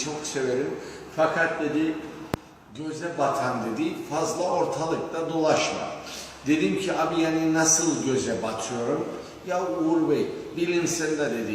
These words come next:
"ilgi çekici bir adamsın," dedi. "Çok ilgi çekici bir adamsın," dedi. "Bak," dedi, "bana,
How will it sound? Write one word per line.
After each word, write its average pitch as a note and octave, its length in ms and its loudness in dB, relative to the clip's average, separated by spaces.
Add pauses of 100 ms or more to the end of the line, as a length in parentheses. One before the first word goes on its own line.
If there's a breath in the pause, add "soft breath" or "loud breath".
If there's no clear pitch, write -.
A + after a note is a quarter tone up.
"ilgi C3+ 420 -2
çekici B2 500 -2
bir A#2+ 120 2
adamsın," A2 640 -2
dedi. B2+ 340 0 (340 loud breath)
"Çok - 220 2 (140)
ilgi C3 360 2
çekici A#2 520 -2
bir B2 120 0
adamsın," G#2 800 -2
dedi. E3+ 280 2 (480 loud breath)
"Bak," E3 320 4
dedi, E3 280 4
"bana, D#3+ 320 4